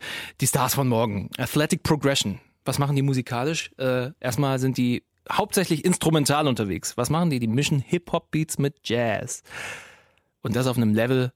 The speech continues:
das krass ist. Das sind auch alles Könner, die haben sich getroffen am Konservatorium in Aarhus. Die lieben Jay Dilla, Flying Lotus, ähm, dieses ganze sehr künstlerische Hip-Hop-Beat-Ding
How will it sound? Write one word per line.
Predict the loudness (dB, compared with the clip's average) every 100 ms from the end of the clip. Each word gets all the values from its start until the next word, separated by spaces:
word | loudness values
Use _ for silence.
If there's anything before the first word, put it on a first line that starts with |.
| -6
das | -6 -4
krass | -2 0 0 -2
ist. | -6 -12 -14 -4
Das | 2
sind | 2
auch | 2
alles | 0 0 0
Könner, | 0 0 0
die | 0
haben | -2 0
sich | -2 -2
getroffen | -4 -2 -2 -2 0
am | 0 0
Konservatorium | 0 0 2 2 0 0 2 2 2 0 0 0
in | 0 0 -2
Aarhus. | 0 0 0 0 -2 -4 -12 -14 -14 -18 -20 _ -2
Die | 2
lieben | 4 4 4
Jay | 2 0
Dilla, | 2 2 2 0 -2
Flying | 0 0 2 2
Lotus, | 2 2 2 0 0 -2 -6 -20 -20 -6
ähm, | 0 2 2 2 0 -2 -4
dieses | -4 -2
ganze | -2 0 0
sehr | 0 0
künstlerische | 2 0 0 0 0 0
Hip-Hop-Beat-Ding | 0 -2 -2 -2 0 2 2